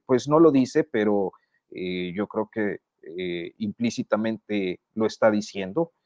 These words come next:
Eh, l-, la averiguación previa estaba mal integrada, las carpetas estaban mal integradas,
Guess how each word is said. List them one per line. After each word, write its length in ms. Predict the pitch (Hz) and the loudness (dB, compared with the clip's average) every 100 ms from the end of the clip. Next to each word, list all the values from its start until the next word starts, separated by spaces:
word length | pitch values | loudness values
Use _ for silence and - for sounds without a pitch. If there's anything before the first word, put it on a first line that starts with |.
| _ _ | _ _
Eh, 680 | - 101 95 95 92 90 - _ - | -8 -6 -4 -4 -4 -6 -8 _ -10
l-, 320 | 101 95 90 | -6 -6 -4
la 80 | 95 | 0
averiguación 480 | 107 104 95 - 107 | 2 2 0 -2 0
previa 280 | 120 107 104 | 4 4 2
estaba 240 | - 107 | 4 4
mal 200 | 101 101 | 4 -2
integrada, 520 | 92 110 107 160 165 | -2 -2 4 6 6
las 180 | 139 98 | 2 -2
carpetas 460 | - - 101 - - | -8 -8 -8 -8 -16
estaban 320 | - 101 98 | -4 -2 -2
mal 160 | 95 | -4
integradas, 680 | 95 - 117 151 156 165 - | -4 -4 2 4 4 2 -8